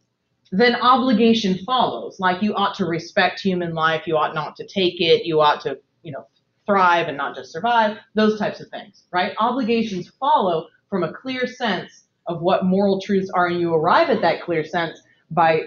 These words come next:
by, via your rational capacities. Does that make sense? Okay, that was his idea. So,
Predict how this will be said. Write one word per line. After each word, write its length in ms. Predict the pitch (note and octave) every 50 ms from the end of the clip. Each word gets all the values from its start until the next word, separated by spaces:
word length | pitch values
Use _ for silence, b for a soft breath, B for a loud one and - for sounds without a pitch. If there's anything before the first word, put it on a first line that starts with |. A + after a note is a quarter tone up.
| - _ _ -
by, 280 | E3 E3+ D#3 D3+ D3 - _ _ _ _ _ _ F3 D#3 - -
via 200 | F3+ E3+ D#3+ D#3
your 340 | C#3 D3 C#3+ C#3 C3+ - _ _ _ _ _ _ _ _ _
rational 560 | D#3 D3+ D3 - - - C3+ C3 C3 - _ _ _ _ _ _ _ _ -
capacities. 580 | F3 D#3 B2+ A2 - - G#2 - - _ _ _ _ _ _ _ _ _ _ _ _ _ _ _ _ _
Does 60 | -
that 100 | F3 F3+
make 160 | G3+ G#3 G#3
sense? 460 | - B3 C4 D#4+ E4+ - - - _ _ _ _ _ _ _ _ _ F#3+
Okay, 320 | - - A3 B3 C4+ C4 B B B B _
that 160 | G#3 G#3+ A#3
was 140 | B3 A#3+ A3+ -
his 160 | B3+ A#3 A3
idea. 320 | G#3+ G3+ G3 G3+ F#3 D#3
So, 320 | - - C4+ B3+ G3 -